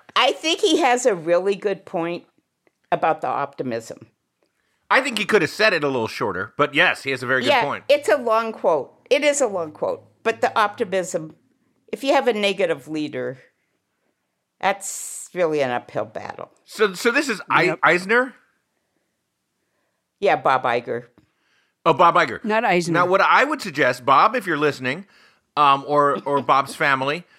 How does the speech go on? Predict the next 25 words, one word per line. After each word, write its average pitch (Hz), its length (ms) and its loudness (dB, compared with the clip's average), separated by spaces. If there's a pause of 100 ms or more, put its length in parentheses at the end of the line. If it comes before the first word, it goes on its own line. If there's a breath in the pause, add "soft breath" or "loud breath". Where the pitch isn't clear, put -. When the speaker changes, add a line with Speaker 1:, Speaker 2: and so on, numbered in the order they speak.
(280 soft breath)
Speaker 2:
I 196 120 6
would 359 160 0 (180)
go 269 200 4
back 233 340 2
in 214 220 -2
there 139 360 2
and 156 160 -4
just 190 240 0
go 202 160 4
with 214 160 0
the 190 60 -12
sentence, 175 640 -4 (480 soft breath)
"Leaders 214 400 -2
should 208 180 -6
be 180 140 2
optimistic 170 640 0
'cause 131 120 -8
no 151 120 2
one 151 160 0
wants 139 200 2
to 143 60 -8
follow 131 320 2
a 120 60 0
negative 110 400 -4
leader." 82 320 -8